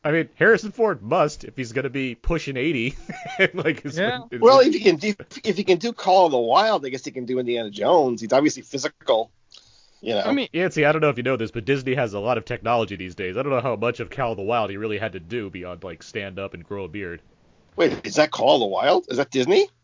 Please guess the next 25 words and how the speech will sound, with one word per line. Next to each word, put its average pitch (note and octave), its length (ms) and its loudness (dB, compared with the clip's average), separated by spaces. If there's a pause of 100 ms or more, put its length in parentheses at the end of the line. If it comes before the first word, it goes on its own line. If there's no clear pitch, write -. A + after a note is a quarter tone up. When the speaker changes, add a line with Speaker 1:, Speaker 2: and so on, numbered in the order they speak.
(1160)
Speaker 1:
I C3+ 120 -2
mean, A2 140 0
it's - 180 -6 (460)
<laughs> - 480 -20
the, D#3 140 -4
the, C3 220 0
the C3+ 180 -4
dog D#3+ 360 4
is C3+ 100 -4
C C3+ 220 -8
G, A#2+ 400 -6
so B2 220 -2
I B2+ 80 2
<laughs> - 0 -
mean, C#3 100 0 (420)
like, E3 200 0
it's D#3 140 -4
not E3 140 2
like D3 160 0
it's C#3 140 -4
lacking C3+ 380 -4
technology. B2+ 640 -8 (1040)
Speaker 3:
Right, F#2 340 -6
right, F2 300 -6
right. E2+ 340 -2